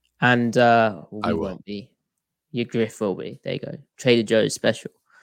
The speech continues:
Speaker 2: Mm-hmm.
Speaker 1: Um, <laughs> it probably costs a hundred fifty bucks, Trader Joe's candy. But, uh, yeah, thank you, Fats. And everyone else, this is a podcast. Download it, review it, five-star review it.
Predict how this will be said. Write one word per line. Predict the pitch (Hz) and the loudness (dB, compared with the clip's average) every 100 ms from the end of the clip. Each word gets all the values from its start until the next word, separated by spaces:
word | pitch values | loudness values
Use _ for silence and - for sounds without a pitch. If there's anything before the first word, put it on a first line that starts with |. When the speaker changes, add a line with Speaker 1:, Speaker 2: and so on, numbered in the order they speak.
| _ _ _ - | _ _ _ -16
Speaker 2:
Mm-hmm. | 92 - | -10 0
Speaker 1:
Um, | 117 110 110 107 - | 2 2 0 -6 -10
<laughs> | _ | _
it | 135 - - - 120 - | -16 -16 -20 -10 -6 2
probably | 131 113 | 4 4
costs | - 120 | 2 0
a | |
hundred | 113 117 107 | 0 -4 -4
fifty | - - | -8 -10
bucks, | - 98 - | -4 -4 -6
Trader | - 101 95 | -6 -4 -4
Joe's | - 101 - | -2 -4 -2
candy. | 104 95 87 - _ _ _ _ _ | -4 -4 -6 -10 _ _ _ _ _
But, | - 98 | 4 4
uh, | 98 95 - | 4 2 0
yeah, | 113 98 - _ _ | -2 -2 -4 _ _
thank | - 147 143 | 6 6 6
you, | 113 | 2
Fats. | - 107 - - - | 4 4 4 -4 0
And | 120 117 117 - _ _ - | 2 2 0 -8 _ _ 4
everyone | 151 151 147 | 6 8 8
else, | 139 135 - | 8 6 2
this | - 151 185 | 4 6 8
is | 170 | 6
a | |
podcast. | 170 175 - 147 143 139 - - _ _ _ _ _ | 8 6 6 8 8 8 2 -14 _ _ _ _ _
Download | 147 147 151 156 156 | 6 8 8 8 10
it, | 156 156 | 8 6
review | 143 131 156 151 | 4 4 6 6
it, | 147 | 6
five-star | - 147 147 - 147 143 | 4 4 4 2 2 4
review | 131 147 147 | 2 4 6
it. | 143 | 6